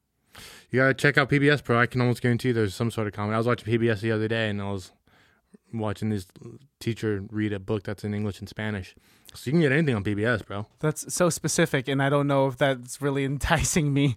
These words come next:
Speaker 2: to watch P B S.
Speaker 1: Well, I mean, you can get, what I'm saying is you can get anything on P B S.
Speaker 2: But also, you're watching regular cable.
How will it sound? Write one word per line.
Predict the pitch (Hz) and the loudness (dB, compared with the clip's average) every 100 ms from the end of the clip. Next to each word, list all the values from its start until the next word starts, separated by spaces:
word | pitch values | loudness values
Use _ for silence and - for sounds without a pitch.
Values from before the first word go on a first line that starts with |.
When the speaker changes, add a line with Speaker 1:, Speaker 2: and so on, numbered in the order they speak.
| - | -2
Speaker 2:
to | - 170 | 0 4
watch | 147 165 160 - | 6 6 4 4
P | |
B | 196 | 4
S. | 190 | 6
Speaker 1:
Well, | - | 6
I | 190 | 6
mean, | 180 | 6
you | 180 | 4
can | 180 180 | 2 2
get, | 180 156 | 2 4
what | 156 | 2
I'm | |
saying | - 175 | 2 0
is | 160 120 | 0 -2
you | 143 | -4
can | 147 | -2
get | 135 120 - | -2 -2 -2
anything | 127 127 117 101 101 - | -2 -2 -2 -6 -8 -10
on | 101 | -8
P | 104 | -8
B | 95 95 | -8 -10
S. | - | -12
Speaker 2:
But | 196 233 | -6 0
also, | 254 285 | 2 2
you're | 240 226 | 2 4
watching | 226 240 214 | 4 2 0
regular | 165 180 185 180 | 2 2 2 0
cable. | 170 170 175 220 | 0 -2 -2 -8